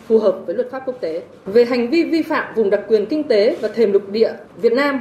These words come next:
của nhóm tàu Hải Dương tám, chúng tôi đã nói rõ nhiều lần. Đây là vùng biển hoàn toàn của Việt Nam,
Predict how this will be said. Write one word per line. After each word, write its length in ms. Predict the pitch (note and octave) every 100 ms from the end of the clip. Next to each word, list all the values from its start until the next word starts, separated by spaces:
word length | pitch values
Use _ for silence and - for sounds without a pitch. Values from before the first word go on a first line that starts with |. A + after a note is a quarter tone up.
| -
của 60 | E3
nhóm 260 | F3+ G#3+
tàu 180 | A#3+ G3
Hải 260 | F#3+ G3+ B2+
Dương 160 | A#3 B3
tám, 300 | G3+ F#3+ F#4 - - - -
chúng 220 | G#3+ G#3+
tôi 320 | C4+ C4 B3 -
đã 120 | F#3 A#3
nói 180 | G3
rõ 200 | A3 A3+ C4
nhiều 140 | A#3 G#3
lần. 220 | G3 F#3 - - _ _ _ -
Đây 220 | C4+ D#4
là 120 | B3+
vùng 300 | G3 G#3+ G#3
biển 280 | A3 G#3 D3 - - - - -
hoàn 280 | A3+ B3 B3
toàn 280 | A#3+ A3 G#3
của 60 | F3+
Việt 180 | F#3+ G3+
Nam, 300 | C#4 C#4